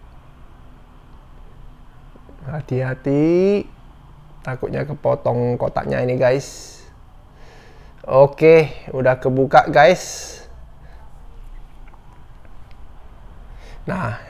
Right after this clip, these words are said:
ini Boya B Y M dua, guys. Ini untuk autentik keasliannya ya, guys, ya. Bisa dicek di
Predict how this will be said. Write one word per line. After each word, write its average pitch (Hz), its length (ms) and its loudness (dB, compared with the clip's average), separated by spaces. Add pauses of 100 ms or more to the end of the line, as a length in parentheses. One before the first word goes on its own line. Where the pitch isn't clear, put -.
ini 151 400 4 (160)
Boya 151 640 10
B 139 160 2
Y 156 200 8 (280)
M 151 160 2
dua, 151 480 10
guys. 113 480 -6 (560)
Ini 185 320 6 (800)
untuk 170 560 8
autentik 160 800 2
keasliannya 160 640 6
ya, 120 80 4
guys, 120 240 2
ya. 120 80 2
Bisa 131 240 4
dicek 131 480 2
di 135 640 4